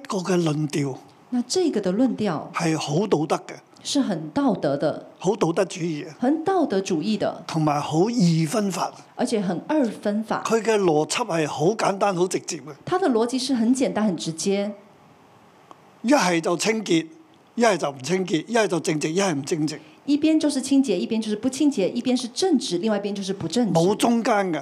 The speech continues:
Speaker 2: 而沒有中間的。
Speaker 1: 或者冇超乎上面嘅。
Speaker 2: 也沒有超乎上面的。
Speaker 1: 所以我會好簡單嘅二分法。
Speaker 2: 所以我說它是簡單的二分法。
Speaker 1: 而且用道德嚟分。
Speaker 2: 而且用道德來分。
Speaker 1: 啊，呢個係好人，呢個唔係好人。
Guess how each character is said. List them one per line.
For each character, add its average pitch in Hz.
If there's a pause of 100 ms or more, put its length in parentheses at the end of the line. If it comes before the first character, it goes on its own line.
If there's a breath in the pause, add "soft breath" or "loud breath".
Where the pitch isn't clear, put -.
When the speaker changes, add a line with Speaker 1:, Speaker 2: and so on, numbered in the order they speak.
(120)
Speaker 2:
而 233
沒 277
有 339
中 254
間 -
的。 247
Speaker 1:
或 -
者 196
冇 -
超 247
乎 156
上 151
面 147
嘅。 143
Speaker 2:
也 208
沒 262
有 320
超 349
乎 330
上 311
面 175
的。 -
Speaker 1:
所 202
以 208
我 170
會 175
好 185
簡 170
單 180
嘅 156
二 143
分 156
法。 147 (140)
Speaker 2:
所 247
以 -
我 202
說 220
它 233
是 247
簡 190
單 196
的 202
二 262
分 190
法。 185
Speaker 1:
而 185
且 185
用 180
道 160
德 156
嚟 147
分。 160 (160)
Speaker 2:
而 226
且 254
用 277
道 349
德 180
來 156
分。 202
Speaker 1:
啊， 151
呢 196
個 190
係 156
好 147
人， 151
呢 196
個 185
唔 135
係 139
好 139
人。 156